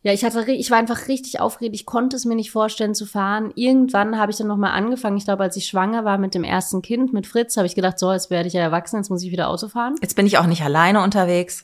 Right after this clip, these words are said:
Speaker 2: Ich habe ja
Speaker 1: Genau.
Speaker 2: immer jemanden bei.
Speaker 1: Genau.
Speaker 2: Können wir uns gegenseitig <laughs> unterstützen.
Speaker 1: Schlimm eigentlich, da müsste man noch mehr Angst haben, aber ja. Ähm, und da habe ich, bin ich dann, habe ich dann angefangen, so ein bisschen zu fahren, bis ich dann einmal in Italien fast einen Unfall hatte auf der Autobahn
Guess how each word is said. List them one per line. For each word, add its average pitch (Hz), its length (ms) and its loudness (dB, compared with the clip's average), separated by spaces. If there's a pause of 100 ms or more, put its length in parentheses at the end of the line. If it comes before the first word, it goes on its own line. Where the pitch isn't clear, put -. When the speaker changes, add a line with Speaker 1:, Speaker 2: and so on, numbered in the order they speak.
Speaker 2:
Ich - 140 -6
habe 202 100 8
ja 185 140 6
Speaker 1:
Genau. 202 160 6
Speaker 2:
immer 214 120 2
jemanden 170 360 0
bei. 185 580 4
Speaker 1:
Genau. 190 300 2
Speaker 2:
Können 202 140 4
wir - 60 6
uns 277 120 2
gegenseitig 214 580 2
<laughs> - 0 -
unterstützen. 254 680 2
Speaker 1:
Schlimm 208 340 2
eigentlich, 175 320 2
da 185 100 -2
müsste 180 260 -4
man 180 100 -2
noch 185 100 0
mehr 208 240 0
Angst 254 240 -2
haben, 254 160 0
aber 180 200 0
ja. 254 260 0 (440)
Ähm, 240 480 2 (120)
und 208 280 2
da 240 220 6
habe 247 140 4
ich, - 260 -6
bin 240 160 2
ich 233 80 0
dann, 226 240 2
habe 226 100 0
ich 226 60 2
dann 226 360 0
angefangen, 262 440 0
so 233 100 -2
ein 208 120 -2
bisschen 254 340 -2
zu 214 160 -6
fahren, 208 460 2
bis 196 160 -2
ich 220 140 -4
dann 185 200 2
einmal 190 540 2
in 185 180 0
Italien 185 760 -2
fast 196 260 -2
einen 175 80 -4
Unfall 190 260 -2
hatte 190 220 0
auf 180 80 -4
der - 160 0
Autobahn 202 460 0